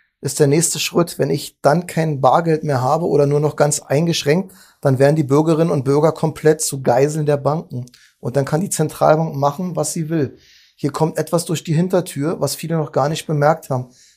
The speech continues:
Das ist der totale Kontrollstaat. Das ist die totale Kontrolle durch die Banken. Hier müssten viel mehr Menschen auf die Barrikaden gehen. Sie können auch Negativzinsen durchsetzen. Dann sind sie im Sozialismus. Zwangsstaat im Kontrollstaat.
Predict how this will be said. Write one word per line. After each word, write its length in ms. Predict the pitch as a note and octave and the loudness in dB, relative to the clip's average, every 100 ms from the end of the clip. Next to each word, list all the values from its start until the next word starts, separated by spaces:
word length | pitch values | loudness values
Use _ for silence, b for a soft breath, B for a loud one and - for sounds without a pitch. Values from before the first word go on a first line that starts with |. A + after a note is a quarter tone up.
| - | -10
Das 160 | C#3 | -8
ist 160 | C#3 - | -6 -4
der 80 | C#3 | -4
totale 360 | C#3+ - D#3 | -2 2 2
Kontrollstaat. 760 | - E3 - C#3 - C3+ B2 - b b - | 0 -4 0 0 0 -2 -4 -6 b b -6
Das 160 | B2 | -4
ist 120 | C#3 - | -4 -8
die 40 | |
totale 260 | - D3 D3+ | 0 2 2
Kontrolle 500 | D#3 C#3+ - D#3 E3+ | 0 -4 0 2 2
durch 180 | C3+ - | -4 -8
die 100 | C3 | -2
Banken. 480 | C#3+ D3+ C#3 A#2+ b b b _ | -2 -2 -6 -10 b b b _
Hier 100 | - | -2
müssten 320 | C#3 D3+ - D3 | -2 -2 -4 -6
viel 180 | - | -2
mehr 100 | E3 | 0
Menschen 320 | D3+ E3 - F#3 | 0 0 -2 -2
auf 160 | - | -2
die 100 | - | 0
Barrikaden 640 | D3 C#3+ D3 - D#3 E3 | 2 4 2 2 2 2
gehen. 280 | D#3 E3+ F3+ B B | -2 -4 -8 B B
Sie 180 | - C#3 | -12 -8
können 260 | - D#3+ | -2 -2
auch 140 | D#3+ D#3 | -2 0
Negativzinsen 920 | D#3+ F3+ F#3+ - C3 - D3+ C#3 C#3+ | 0 2 0 -2 -10 -8 -6 -4 -2
durchsetzen. 680 | C#3+ D3+ - D3+ F#3 F3 b b b | -2 -2 -2 -2 -4 -10 b b b
Dann 100 | C#3 | -4
sind 220 | B2+ D3 | -2 -2
sie 80 | E3 | -2
im 80 | D3+ | -2
Sozialismus. 680 | D3+ D#3+ D#3 D#3 C#3 A#2 | 0 2 2 0 -4 -6
Zwangsstaat 800 | - D3+ D3 F3 - F#3+ G3 G3+ | -2 0 2 0 0 4 4 2
im 80 | F3 | -6
Kontrollstaat. 800 | E3 E3+ E3 D3+ E3 - C3+ - | -4 -4 0 2 2 2 -2 -2